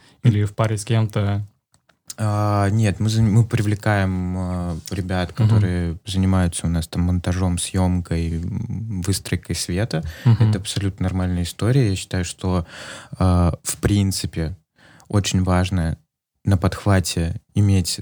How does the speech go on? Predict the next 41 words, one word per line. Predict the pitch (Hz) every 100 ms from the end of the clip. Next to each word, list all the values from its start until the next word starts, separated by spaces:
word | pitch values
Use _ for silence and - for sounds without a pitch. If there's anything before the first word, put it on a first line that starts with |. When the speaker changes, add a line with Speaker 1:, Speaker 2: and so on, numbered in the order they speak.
| -
Speaker 2:
тех | - 92 98
людей, | 90 123
которые | 170 135 98 92
действительно | - - 120 131 101
любят | 95 110 101
свою | - 95
работу. | 101 98 98 82 -
То | 87
есть, | 87
да, | 92 123 127
то | 90
есть | -
это | -
какие-то | - - -
копирайтеры, | - - 87 101 110 90
которые | - - 87 82
там | 85 92
не | 95 95 92 - - -
делают | 95 107 143 120 -
эту, | 90 - 90 85 85 - - - - -
а, | 90 90
работу | 90 90 95 90
ради | 92 92
галочки, | 92 92 85 - 92
а |
которые | - - 104
заинтересованы | 95 98 98 95 98 127 123 104
в | 95
том, | 123 170
чтобы | - 98
текст | - 113 -
был | 95 95 90 -
действительно | - - - - 95 98 110 104 92 85 -
клевый, | - 90 101 127
действительно | 104 - 98 92 90 82
читаемый | - - 90 113 127 107
и | 87
действительно | 90 85 101 95 101
приносящий | - 90 85 90 95 -
какую-то | - 95 90 87
пользу. | 92 85 82